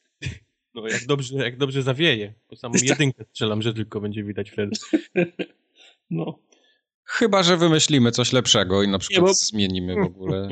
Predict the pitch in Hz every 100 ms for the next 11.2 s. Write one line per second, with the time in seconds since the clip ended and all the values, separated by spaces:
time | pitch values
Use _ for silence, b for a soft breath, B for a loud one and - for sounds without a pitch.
0 | - 127 175 185 165 175 185 - 156 165
1 | 165 160 147 151 147 143 - 147 - 147
2 | 147 143 135 151 139 143 135 139 139 143
3 | 135 139 147 135 - 147 - 147 127 127
4 | 131 135 135 135 143 139 135 135 - 135
5 | - 160 202 208 - 220 - 247 247 b
6 | b b b - 160 170 160 147 143 143
7 | 151 - 165 160 135 - 135 123 233 156
8 | 131 147 151 131 147 143 135 135 131 127
9 | 131 123 127 120 123 117 113 120 127 123
10 | 117 117 120 123 151 120 87 - 95 135
11 | 131 117